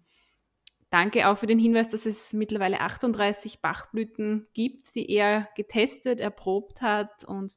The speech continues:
die aktuell auch angewandt werden. Und was ich super finde, was ja auch so im Sinne der Gesundheitsförderung ist, ist, dass der Mensch hier wirklich so als Gesamtheit betrachtet wird, dass man so auch diesen ganzheitlichen Gesundheitsansatz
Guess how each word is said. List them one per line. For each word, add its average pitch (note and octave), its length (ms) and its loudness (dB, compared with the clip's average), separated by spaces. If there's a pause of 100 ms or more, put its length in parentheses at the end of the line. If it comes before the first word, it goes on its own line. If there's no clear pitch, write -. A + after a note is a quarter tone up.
(100)
die F#3+ 160 -4
aktuell F3+ 420 -6
auch F#3 200 -8
angewandt F3 720 -6
werden. D#3 480 -8 (360)
Und G3+ 120 -6
was G3+ 160 0
ich B3 180 -4
super A#3+ 300 -2
finde, A3 360 -2
was G3 160 -6
ja F3+ 160 -6
auch F#3 100 -10
so - 120 -10
im F#3+ 80 -6
Sinne G3 240 -6
der F#3+ 100 -6
Gesundheitsförderung F#3+ 1000 -6
ist, F#3 440 -8 (600)
ist, F#3 340 -4
dass G3 100 -6
der G#3 80 2
Mensch G3 300 2
hier G#3+ 140 0
wirklich G3+ 360 -2
so G3+ 140 -4
als F3+ 720 -4
Gesamtheit A3 1040 2
betrachtet F#3 760 -4
wird, G3 320 -4
dass F#3+ 100 -14
man G3 100 -8
so F#3+ 120 -6
auch F3 100 -6
diesen F#3 240 -12
ganzheitlichen E3+ 680 -8
Gesundheitsansatz E3+ 1120 -8